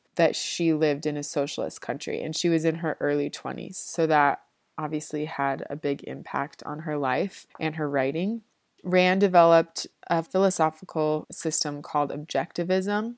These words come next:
which I don't wanna oversimplify, but I also don't wanna explain it to you fully, so you can look it up if you want, but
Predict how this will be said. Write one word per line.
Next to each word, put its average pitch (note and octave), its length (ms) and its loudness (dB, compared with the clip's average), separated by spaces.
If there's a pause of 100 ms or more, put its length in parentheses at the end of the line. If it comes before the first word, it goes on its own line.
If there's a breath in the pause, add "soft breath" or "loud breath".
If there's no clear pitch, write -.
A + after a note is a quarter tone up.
which - 600 0 (180)
I E3+ 80 2
don't D#3 300 2
wanna D#3+ 160 0
oversimplify, F3 1120 2 (140)
but E3+ 140 2
I D#3+ 40 6
also D#3+ 300 2
don't D#3+ 160 -2
wanna D3+ 180 -4
explain D#3+ 800 -4
it - 480 -4 (140)
to C4 100 -4
you B3+ 180 -2
fully, B3 440 4
so F#3 200 4
you E3 180 4
can D#3+ 140 -10
look D#3 140 -4
it D#3 60 0
up D#3+ 120 2
if F3+ 140 -10
you F3 80 0
want, E3 240 2
but D#3+ 180 0